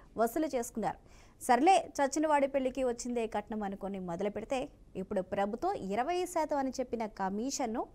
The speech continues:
పది శాతానికి తగ్గించేసింది. దీనివల్ల దాదాపు నలభై లక్షల నష్టం వస్తుందని అంటున్నారు వ్యాపారస్తులు.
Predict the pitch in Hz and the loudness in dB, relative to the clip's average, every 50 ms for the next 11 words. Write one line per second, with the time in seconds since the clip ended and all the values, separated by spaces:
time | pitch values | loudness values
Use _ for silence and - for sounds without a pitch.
0 | - - - - - - - 254 254 247 320 311 - 269 233 226 220 208 226 320 | -16 -20 -20 -20 -6 4 6 6 6 6 4 0 -2 -4 -4 -2 -4 -4 -4 -6
1 | 302 - 202 175 180 175 175 - 147 165 - 175 170 - - - - - - - | -6 -6 -6 -6 -6 -8 -8 -8 -10 -10 -10 -12 -14 -14 -16 -20 -20 -20 -20 -20
2 | - - - - 240 233 320 370 392 359 311 254 220 214 214 220 214 220 226 247 | -20 -16 -6 0 2 4 4 4 6 6 6 6 6 6 4 4 6 6 6 6
3 | 247 254 233 233 - 302 311 262 220 202 220 226 220 240 233 220 208 208 - - | 6 4 4 2 0 -2 -2 0 2 2 2 2 2 2 0 0 0 -2 -4 -4
4 | 220 196 185 190 185 196 - - 302 285 285 247 220 220 - 254 233 226 220 208 | -4 -2 -2 -2 -4 -6 -6 -6 -4 -4 -4 -4 -6 -6 -4 -4 -2 -2 -2 -2
5 | 196 196 190 190 190 180 180 220 320 320 302 285 240 - - 214 208 220 - - | -4 -4 -6 -6 -6 -4 -4 -4 -4 -2 0 0 0 0 -2 -6 -8 -10 -10 -10
6 | - - - | -10 -12 -12